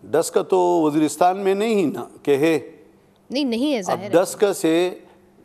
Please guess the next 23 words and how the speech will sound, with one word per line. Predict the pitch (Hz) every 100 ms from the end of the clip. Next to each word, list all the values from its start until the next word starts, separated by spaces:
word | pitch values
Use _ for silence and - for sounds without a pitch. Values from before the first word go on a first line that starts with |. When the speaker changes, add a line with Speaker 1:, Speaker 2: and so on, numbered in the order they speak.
| - - -
Speaker 1:
अच्छा, | 139 - 160
तो | - - -
डस्का | 143 123 196 - 208
के | 156 170
पोलिंग | - 151 147 147
स्टेशन | - 160 165 - 180
से | 165 147 160 190 196 - - - _ _ _ -
प्रिजाइडिंग | 143 135 147 170 190 190
ऑफिसर | - 170 170 190 180 175
तीन | 170 196 202 185
दिन | 185 170
गायब | 147 156 139
रहे। | 131 113 113 - - _ _ _ _ _ _ _ _ _ _ -
बैलेट | 113 151 160 170 123
पेपर | 165 170 185
के | - 160
बक्स | 127 175 156 147
गायब | 151 165
रहे। | 139 127 117
Speaker 2:
नहीं, | 247 330
वो | 277 277 359
एक | 349 302 320 -
Speaker 1:
अगर | - 160